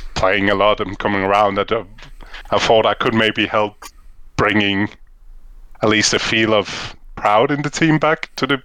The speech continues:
like, getting the wider community involved and engaged in actually Team England.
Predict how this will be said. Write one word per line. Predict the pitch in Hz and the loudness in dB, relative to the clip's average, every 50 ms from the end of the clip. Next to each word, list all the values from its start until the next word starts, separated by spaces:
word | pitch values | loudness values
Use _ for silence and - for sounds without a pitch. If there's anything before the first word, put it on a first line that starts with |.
| - - - - | -10 -16 -6 0
like, | 120 113 113 - - - - - - - - - - - | 0 0 0 0 -4 -14 -18 -18 -16 -16 -16 -16 -10 -4
getting | - 139 127 120 120 113 | -2 0 2 4 4 2
the | 123 110 | 4 4
wider | 120 120 123 127 117 | 4 4 4 2 0
community | - - 120 113 113 120 117 - - 113 107 | -2 -2 0 2 2 2 0 0 0 0 0
involved | 101 95 104 110 113 110 104 98 92 98 | 0 0 2 4 4 4 2 0 0 -2
and | 98 98 | 0 0
engaged | 98 92 90 107 107 107 104 - - - - | 0 0 0 0 0 0 0 -2 -6 -4 -4
in | 101 95 101 | -2 0 0
actually | 101 98 - - 95 98 95 | 0 -2 -2 -6 -8 -8 -6
Team | - - 101 92 95 | -4 -4 -2 -2 -2
England. | 92 92 110 104 98 92 | -2 -2 -4 -4 -6 -6